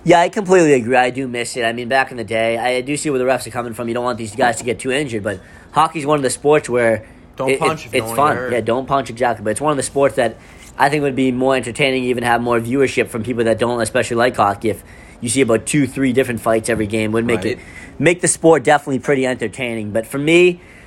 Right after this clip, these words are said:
Speaker 1: the thing that I don't love about the game of hockey is, not that I'm not a huge fan of shootouts in general, but I don't think a game should be decided by a shootout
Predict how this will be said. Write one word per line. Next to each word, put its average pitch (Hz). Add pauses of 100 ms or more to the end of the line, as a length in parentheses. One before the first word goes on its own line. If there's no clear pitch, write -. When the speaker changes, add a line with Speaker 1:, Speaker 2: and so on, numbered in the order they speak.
(140)
Speaker 1:
the 147
thing 196
that 180
I 147
don't 143
love 143
about 147
the 143
game 139
of 120
hockey 135
is, 120 (100)
not 185
that 220
I'm 185
not 151
a -
huge 139
fan 143
of 123
shootouts 123
in 107
general, 113
but 117
I 135
don't 170
think 170 (560)
a 123
game 139
should 131
be 123
decided 120
by 113
a 110
shootout 95